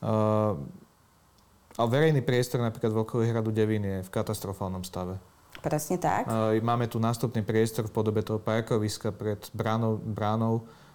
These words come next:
Speaker 1: do Devinského hradu, je tam nábrežie, ehm, v podstate pozdĺž celej južnej časti Devína.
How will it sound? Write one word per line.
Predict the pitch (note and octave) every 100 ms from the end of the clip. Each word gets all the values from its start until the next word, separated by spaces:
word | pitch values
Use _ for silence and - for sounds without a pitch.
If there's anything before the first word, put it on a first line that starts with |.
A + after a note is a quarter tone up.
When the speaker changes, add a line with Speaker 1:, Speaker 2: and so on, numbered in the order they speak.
| -
Speaker 1:
do | A2+ A2 A2
Devinského | A2 A2+ A2+ - A2+
hradu, | A2+ G#2+ G#2+ G#2+ G#2+
je | G#2
tam | G#2 G2+
nábrežie, | G2+ A2 A2+ G#2+ A2 G#2+ G#2 - - - -
ehm, | - G2+ G2+ G2 G2 G2 G2 G2
v | -
podstate | G#2 - G#2 G2 A2
pozdĺž | - - G#2+ A2 G#2
celej | - G#2+ G#2+ G#2 G#2
južnej | G#2+ A2 G#2+
časti | G#2+ G#2 - G#2+
Devína. | G2+ G2+ G2+ F#2+ G2